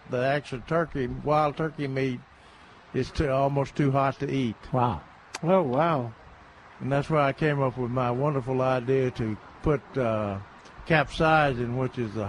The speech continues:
Speaker 1: heat element of, uh, of peppers, to put that in, uh, feed that to chickens, put that in chicken water.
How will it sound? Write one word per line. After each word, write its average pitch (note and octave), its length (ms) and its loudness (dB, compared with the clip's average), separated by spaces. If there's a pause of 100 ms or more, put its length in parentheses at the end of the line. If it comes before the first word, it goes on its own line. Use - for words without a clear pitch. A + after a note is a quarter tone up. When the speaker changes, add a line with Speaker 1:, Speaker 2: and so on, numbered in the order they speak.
Speaker 1:
heat C#3+ 340 2
element A#2+ 480 0
of, A2 320 -2
uh, G2 280 -4 (580)
of A2 200 -4
peppers, B2+ 460 4 (720)
to C3 80 -2
put D#3 260 2
that D3 280 4
in, B2+ 380 0
uh, G#2 300 -4 (100)
feed E3 280 4
that C#3+ 280 2
to B2 140 -4 (120)
chickens, - 540 -2 (540)
put D#3+ 160 -2
that D#3+ 200 4
in C3+ 140 0
chicken E3 400 0
water. G#2 400 -2